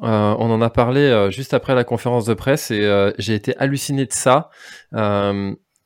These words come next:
tu as fait trois cent trente kilomètres, euh, à La Réunion les quinze jours avant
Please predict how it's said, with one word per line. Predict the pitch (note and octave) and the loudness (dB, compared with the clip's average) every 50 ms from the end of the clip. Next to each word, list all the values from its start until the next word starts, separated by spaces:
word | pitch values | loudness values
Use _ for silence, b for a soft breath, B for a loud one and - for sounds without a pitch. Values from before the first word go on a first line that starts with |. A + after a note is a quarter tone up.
| _ _ - - | _ _ -20 -20
tu | - - - B2+ | -10 0 2 2
as | |
fait | A#2 - - D#3+ D#3+ D#3 | 2 2 -2 -4 -4 -4
trois | - - - - - D3+ | -4 -12 -12 -4 -4 -2
cent | - - - - C#3 B2+ _ _ | -2 -2 -6 -8 -10 -10 _ _
trente | - - - D#3+ D#3 D3 - - | -16 -10 -6 -6 -6 -6 -8 -14
kilomètres, | _ - - D#3 C#3+ C3+ B2 B2 B2+ C#3 C#3+ - - - - E3 - _ - - | _ -10 -8 -2 -2 -2 0 0 -2 -2 -4 -8 -16 -18 -20 -20 -20 _ -10 -8
euh, | A2 G#2 G2+ G2 G2 G2 G#2+ G2+ G2+ G#2 G2+ - - - | -6 -4 -2 -2 -2 -4 -4 -4 -6 -6 -8 -10 -4 -4
à | G#2+ | 0
La | A2 A#2+ | 0 0
Réunion | A#2+ B2+ C3+ B2+ A#2+ A#2+ A#2 A#2+ B2 C#3+ D3+ D3 - | 2 2 0 2 2 2 0 0 0 -2 -4 -8 -6
les | A#2 G#2 | -6 -6
quinze | - - C#3+ C#3 A#2+ A#2 | -2 0 0 2 2 0
jours | A#2 C3+ C#3+ C3+ - - | 0 0 0 -2 -4 -2
avant | - B2 A#2+ A2 A2+ B2+ B2+ C#3+ - | 0 2 2 2 2 0 -2 -2 -4